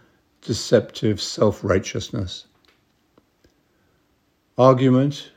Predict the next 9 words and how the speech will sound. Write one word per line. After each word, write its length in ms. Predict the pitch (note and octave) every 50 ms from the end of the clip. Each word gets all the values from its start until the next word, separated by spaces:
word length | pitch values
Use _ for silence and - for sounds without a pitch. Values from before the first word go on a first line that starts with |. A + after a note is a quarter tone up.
| _ _
or 220 | - A#2 G#2+ G#2 G2+
rational 560 | A#2 B2 B2+ A#2 - - C3+ A#2+ A2+ A2+ A2+
explanations 920 | A#2+ A#2 - - - C3+ A#2 A2+ A2+ A2+ A2 - - G#2+ G2+ G#2+ G#2 -
from 200 | - A2 G#2 G#2+ G#2+
outside 680 | A#2 G#2+ G#2 G#2+ - - - A#2 G2 G2 F#2+ G2 F#2+ - _ _ _ _ _ _ _ _ _ _ _ _ _ _ _ _ _
rarely 460 | C#4 F3+ C3+ D3 E3 F3 D#3 D3+ C#3
have 320 | A#2+ B2 B2+ B2 G#2+ G#2 G#2
the 80 | A#2+
sharpness 1040 | A2 - - - C3 A#2 A2 G#2+ - - - A2+ G#2+ G2 F2+ - - - - - -